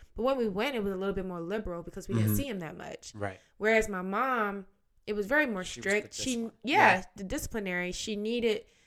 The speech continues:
Speaker 1: to be a little bit more strict on us. But, you know, as we're raising our future kids together, hopefully, these are things that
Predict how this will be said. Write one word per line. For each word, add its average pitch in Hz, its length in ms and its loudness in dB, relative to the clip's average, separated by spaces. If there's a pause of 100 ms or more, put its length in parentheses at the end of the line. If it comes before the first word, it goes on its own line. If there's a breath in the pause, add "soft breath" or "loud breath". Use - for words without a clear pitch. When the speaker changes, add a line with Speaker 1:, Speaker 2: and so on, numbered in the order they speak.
Speaker 1:
to 180 60 -8
be 208 100 8
a 196 60 6
little 190 220 -2
bit 185 120 -2
more 185 180 -6
strict - 360 -8
on 175 160 -6
us. 165 320 -8
But, 196 160 0
you 226 120 -4
know, 220 100 0
as 214 200 0
we're 208 120 0
raising 208 600 0 (600)
our 185 120 -2
future 208 380 -2
kids 190 280 -4
together, 190 640 -4 (680)
hopefully, 220 640 -2 (280)
these 226 300 2
are 240 100 2
things 233 380 -2
that 226 580 6